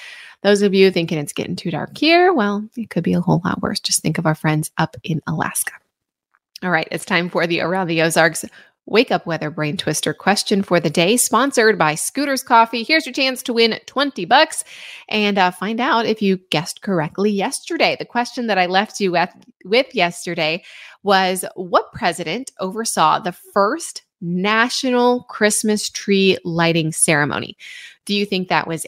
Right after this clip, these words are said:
A, Calvin Coolidge, B, Chester A Arthur, C, Harry Truman,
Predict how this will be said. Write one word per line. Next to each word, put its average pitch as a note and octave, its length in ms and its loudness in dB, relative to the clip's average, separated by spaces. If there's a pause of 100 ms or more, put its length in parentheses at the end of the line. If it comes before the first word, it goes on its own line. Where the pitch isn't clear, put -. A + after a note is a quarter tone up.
A, F3 300 0
Calvin D#3 400 -4
Coolidge, E3+ 680 0 (220)
B, A3+ 540 4
Chester - 480 0
A D#3 140 -2
Arthur, B3 520 4 (380)
C, A#3 560 2 (320)
Harry E3+ 180 2
Truman, C4+ 560 4